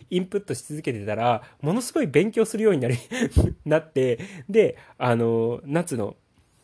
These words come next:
全然その世俗離れした生活に私もなってっちゃったんですっていうことを、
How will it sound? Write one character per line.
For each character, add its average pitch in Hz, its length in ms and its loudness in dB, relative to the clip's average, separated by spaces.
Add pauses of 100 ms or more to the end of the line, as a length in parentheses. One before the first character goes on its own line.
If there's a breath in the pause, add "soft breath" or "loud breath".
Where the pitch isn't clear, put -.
(180)
全 247 180 0
然 294 140 -4
そ - 100 -8
の 196 120 -2
世 185 160 -4
俗 240 240 -4
離 254 220 0
れ 131 120 -4
し - 80 -16
た 127 240 0
生 151 180 -2
活 151 220 -4
に 135 60 -4
私 123 320 -2
も 214 80 -2
な 214 100 0
っ 214 80 -4
て 165 80 -4
っ 131 40 -8
ち - 100 -8
ゃ - 20 -4
っ 120 60 -6
た 120 120 -6
ん 113 60 -6
で 110 80 -6
す 110 140 -10
っ 107 40 -6
て - 140 -14
い 117 60 -4
う 117 40 -4
こ 117 120 -6
と 131 100 -4
を、 120 200 -2